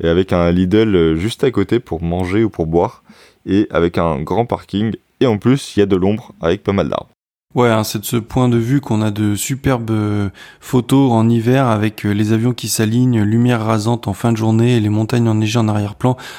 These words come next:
Speaker 2: C'est un très, très bon point de spot.
Speaker 1: Exactement, et en plus, hein, si vous venez en avion de ce point de spot, il n'y a pas besoin d'escabeau, puisqu'on est sur une butte,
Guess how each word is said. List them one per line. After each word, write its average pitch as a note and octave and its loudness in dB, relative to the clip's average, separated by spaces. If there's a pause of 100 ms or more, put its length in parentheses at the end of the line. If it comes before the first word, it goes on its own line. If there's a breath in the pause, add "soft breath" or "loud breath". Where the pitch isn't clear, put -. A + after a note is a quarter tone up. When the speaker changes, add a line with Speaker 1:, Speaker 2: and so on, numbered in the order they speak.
(120 loud breath)
Speaker 2:
C'est - -2
un A#2+ 0 (180)
très, D3+ -2
très - -4
bon A2+ 0
point G#2+ -4
de G2+ -8
spot. - -12 (460)
Speaker 1:
Exactement, A2 0
et F#2 2
en F#2 2
plus, A#2 -6
hein, G#2+ -2
si F#2 -2
vous F2+ -4
venez F#2+ 2
en G2+ 2
avion F2 0
de F#2 0
ce - -18
point G2 0
de F#2 -8
spot, - -2
il F2 0
n'y - 0
a E2 0
pas A2 -2
besoin G2+ 0
d'escabeau, G2+ -2 (340 loud breath)
puisqu'on - -8
est G2+ -2
sur E2+ -4
une E2 -2
butte, G#2+ -4